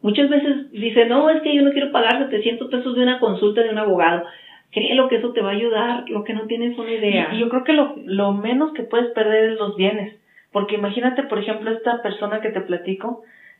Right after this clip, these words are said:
Speaker 2: si ella luego otro día le entra el arranque de locura y se vuelve a golpear y va y denuncia, ya son dos incidencias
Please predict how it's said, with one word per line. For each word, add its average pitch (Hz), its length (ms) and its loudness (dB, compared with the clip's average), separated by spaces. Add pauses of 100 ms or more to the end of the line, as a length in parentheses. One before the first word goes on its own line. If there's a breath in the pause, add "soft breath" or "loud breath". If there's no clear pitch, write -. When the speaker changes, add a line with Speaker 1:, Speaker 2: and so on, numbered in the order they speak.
Speaker 2:
si 214 120 2
ella 233 220 6
luego 247 480 4
otro 208 300 -2
día 220 160 0
le 214 100 -2
entra 220 200 -6
el 220 60 0
arranque 196 480 2
de 208 100 0
locura 190 600 0
y 190 100 -8
se 196 80 -6
vuelve 202 240 0
a 226 40 -2
golpear 208 440 0
y 202 40 -2
va 202 160 4
y 220 180 -2
denuncia, 208 560 0
ya 196 160 -4
son 208 160 -8
dos 202 160 -8
incidencias 208 560 -2